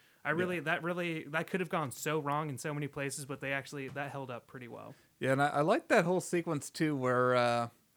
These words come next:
Speaker 2: they're recording him trying out his powers and they're putting it all on YouTube and kinda making him a YouTube star.
Speaker 1: Right.
Speaker 2: That, that was some pretty good stuff.
Speaker 1: The Red Cyclone.
Speaker 2: And on, on, I guess on that note, too, I like some of the visuals in this, like, when it, his sonic speed, you know, like, the line of yellow behind him.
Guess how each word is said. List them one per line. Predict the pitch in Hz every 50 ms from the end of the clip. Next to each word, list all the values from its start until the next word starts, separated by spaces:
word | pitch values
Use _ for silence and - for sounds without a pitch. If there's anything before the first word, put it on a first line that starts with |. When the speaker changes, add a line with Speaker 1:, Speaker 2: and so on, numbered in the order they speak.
| - - - _ _ _ _
Speaker 2:
they're | - 123 127
recording | 120 123 - - 156 160 156 147 135 131
him | 135 131 127 127 127 120 110
trying | - - 135 127 127 123 123
out | 120
his | 117 110
powers | - - 127 120 123 131 127 117
and | 123 123
they're | 113
putting | - - 131 127 123
it | 120
all | 120 123 123
on | 120 117
YouTube | 123 123 120 - 135 131 123
and | 123 113
kinda | - 120 120
making | 123 123 117 123
him | 120 117
a |
YouTube | 113 113 117 120 - 139 135 131
star. | - - - 143 143 147 151 147 - _ _ _
Speaker 1:
Right. | - 143 123 117 117 127 - _
Speaker 2:
That, | - 123 117 -
that | 127 123
was | 123 120
some | - 135
pretty | 120 135 135
good | 135 127
stuff. | - - 139 139 139 139 -
Speaker 1:
The | 135 139
Red | 127 135 139 139 139 -
Cyclone. | - 156 123 113 - 175 180
Speaker 2:
And | 175 170 170 170 170 165 165 156 151 151 - _ _ _ _ _ _ _ _ _ _ _ _ _ _ _ -
on, | 131 135 143 - -
on, | 139 143 139 139 135 135 131 - -
I | 131
guess | 143 147 - 151
on | 135 127
that | 139 151 151 -
note, | 135 135 131
too, | - 147 139 131
I | 123
like | 131 151 160
some | - - 226
of | 220 208
the | 165 147 131 131 131
visuals | 127 123 117 113 113 113 - 120
in | 113 113
this, | 113 110 113 - - - -
like, | 120 113 110 - - - -
when | 120 117 117
it, | 113 110 117
his | 127 131
sonic | - - - 135 131 131 127 -
speed, | - - - 131 127 131 135 123
you | 123 120
know, | 123 123 123 113
like, | 120 113 110
the | - 117 110 104 110
line | - 120 123 123 120
of | 120 113
yellow | 117 120 123 131 131
behind | 127 123 123 135 131 131 135
him. | 139 139 143